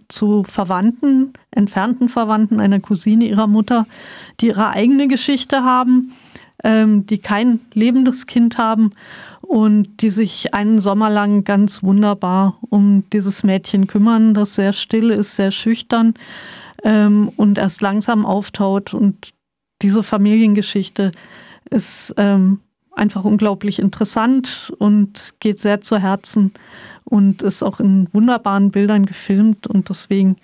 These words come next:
ähm, der läuft auch noch und er läuft dusseligerweise auch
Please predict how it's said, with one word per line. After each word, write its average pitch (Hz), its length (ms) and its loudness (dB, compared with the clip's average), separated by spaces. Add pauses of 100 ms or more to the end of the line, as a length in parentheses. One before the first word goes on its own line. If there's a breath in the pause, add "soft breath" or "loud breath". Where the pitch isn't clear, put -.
(460 loud breath)
ähm, 190 400 2 (140)
der 247 340 -2
läuft 196 340 -2
auch 208 220 -4
noch 302 340 -2
und 240 220 0
er 254 80 2
läuft 254 280 -2 (280)
dusseligerweise 285 1000 -2 (560 loud breath)
auch 294 480 -2